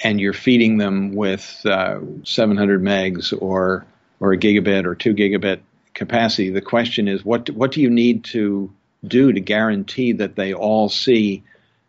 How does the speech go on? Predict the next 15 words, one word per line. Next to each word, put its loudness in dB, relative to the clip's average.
three 0
hundred -2
megs -2
up -4
and -6
three 2
hundred 2
megs -4
down 2
anytime 0
they -6
run 0
a -6
speed 2
test? -6